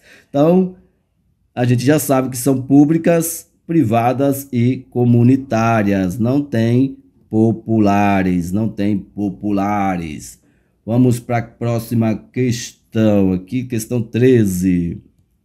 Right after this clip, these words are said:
De acordo com a Lei de Diretrizes e Bases da Educação Nacional, integram os sistemas municipais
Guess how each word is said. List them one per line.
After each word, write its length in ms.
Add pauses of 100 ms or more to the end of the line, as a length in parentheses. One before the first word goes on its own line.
(800)
De 100
acordo 380
com 140
a 40
Lei 140
de 80
Diretrizes 560
e 40
Bases 260
da 60
Educação 380
Nacional, 540
integram 600
os 80
sistemas 640
municipais 1120